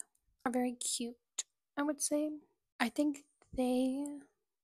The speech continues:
were perfect for each other. I just wish they would have realized it sooner and realized they both loved each other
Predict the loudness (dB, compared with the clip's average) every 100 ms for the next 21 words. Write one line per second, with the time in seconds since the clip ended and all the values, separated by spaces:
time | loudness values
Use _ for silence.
0 | -4 0 0 -2 -6 -6 0 2 2 0
1 | -2 -4 -2 0 0 0 -2 -2 -4 -2
2 | 0 4 6 6 2 -4 -6 -12 _ _
3 | _ 2 4 6 4 2 -2 -4 -6 -8
4 | -6 -2 2 2 2 -2